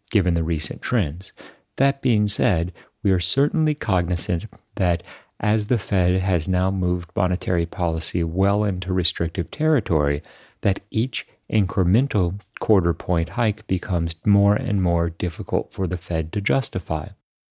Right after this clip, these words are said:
In the context of investors' response to higher realized inflation data, it's important to highlight that this is a key transitionary period for monetary policymakers. The Fed, above all, is seeking to retain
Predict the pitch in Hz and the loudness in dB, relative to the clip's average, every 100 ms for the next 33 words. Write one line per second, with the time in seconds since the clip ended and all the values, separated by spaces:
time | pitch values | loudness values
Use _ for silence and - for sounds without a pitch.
0 | _ - 139 131 - - 147 - 98 - | _ -2 2 2 0 -4 -4 -2 -4 -2
1 | 90 85 82 92 85 - 82 82 80 - | -4 -2 0 0 0 -2 -4 -4 -2 0
2 | 98 92 90 - - 85 82 92 - 151 | 0 0 0 -4 -2 0 -2 -6 -2 2
3 | 120 95 90 90 80 82 87 80 80 - | 4 4 4 2 2 -2 -6 -8 -8 0
4 | 151 - 87 78 73 78 - - - - | 0 0 -2 -2 -2 -2 -4 -12 -10 -2
5 | 117 131 110 151 151 123 107 110 95 90 | 2 2 2 0 0 -2 -2 -2 0 0
6 | 85 92 101 101 104 95 95 - - 113 | -2 -4 -2 -2 -2 -2 -4 -4 -2 -2
7 | 107 117 104 98 92 - 92 90 85 - | 0 0 0 0 -2 -2 0 0 -2 0
8 | 98 85 82 80 - 90 87 87 - 87 | 0 0 -2 -4 -4 0 0 0 -2 0
9 | 82 - 85 82 - 78 82 - - - | 0 0 -2 -2 -4 -4 -4 -6 -8 -10
10 | - _ _ _ _ _ _ - - 143 | -12 _ _ _ _ _ _ -2 0 2
11 | 131 98 113 - _ 95 82 101 90 90 | 4 4 0 -6 _ -6 0 2 2 0
12 | - 135 113 80 98 - _ - 107 - | -2 -2 0 -2 -4 -10 _ 0 2 2
13 | 110 98 104 95 - 95 90 - - 127 | 0 2 0 0 0 2 0 -2 -4 -2
14 | 92 92 | 0 -2